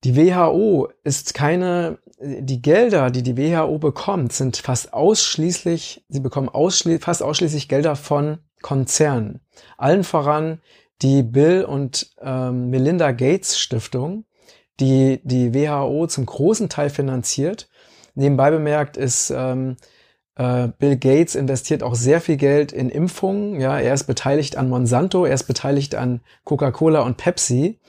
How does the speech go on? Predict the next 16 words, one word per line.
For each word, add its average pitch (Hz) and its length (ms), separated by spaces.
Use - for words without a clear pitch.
um 143 120
nur 143 160
einige 156 320
zu 139 140
nennen. 135 280
Also 135 180
er 131 80
hat 127 120
sehr 147 280
viele, 165 500
unter 156 260
dem 135 240
Deckmantel 139 540
der 123 160
Humanität, 139 880
ähm, 135 400